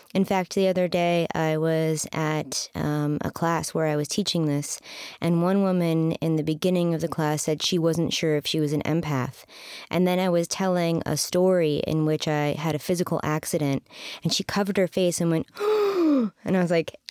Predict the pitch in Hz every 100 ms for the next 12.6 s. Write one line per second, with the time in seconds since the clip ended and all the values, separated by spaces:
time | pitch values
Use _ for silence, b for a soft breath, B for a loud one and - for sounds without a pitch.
0 | - - 185 180 196 165 - 185 165 -
1 | 170 170 170 143 156 175 165 151 175 208
2 | - B B - 170 165 160 160 - -
3 | 214 202 185 175 - - - - - 226
4 | 208 180 175 156 - 170 147 143 - 185
5 | 175 - 160 147 156 151 147 143 - _
6 | - _ _ - 170 156 202 190 180 175
7 | 156 180 165 156 156 180 - 165 - 214
8 | 226 180 156 175 165 151 156 151 147 -
9 | B B B 175 175 214 214 190 170 160
10 | 165 175 170 165 151 - - 160 156 -
11 | 190 175 165 165 160 165 - 185 226 233
12 | 156 156 147 156 147 147